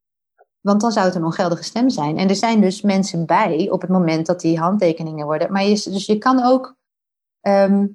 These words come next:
die strategie van we moeten gewoon helder zijn en laten zien wat er gebeurt, kan ook verkeerd uitpakken als, als mensen niet weten wat het, wat het proces is. Dus dat is heel lullig, want het was heel goed bedoeld, die camera's.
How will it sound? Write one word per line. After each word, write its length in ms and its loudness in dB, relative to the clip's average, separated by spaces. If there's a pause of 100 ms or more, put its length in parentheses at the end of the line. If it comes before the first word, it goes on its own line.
die 120 2
strategie 680 2
van 200 0
we 100 2
moeten 260 4
gewoon 180 0
helder 380 2
zijn 340 4
en 100 0
laten 260 0
zien 240 4
wat 180 2
er 60 2
gebeurt, 580 0 (120)
kan 300 2
ook 280 2
verkeerd 440 0
uitpakken 640 0
als, 460 -4
als 140 -2
mensen 360 2
niet 120 2
weten 260 2
wat 180 0
het, 340 -6
wat 180 0
het 100 -2
proces 420 0
is. 340 -8 (1300)
Dus 140 -6
dat 80 4
is 80 4
heel 200 6
lullig, 280 4
want 140 0
het 100 2
was 160 0
heel 120 4
goed 180 -2
bedoeld, 400 0
die 100 0
camera's. 680 -4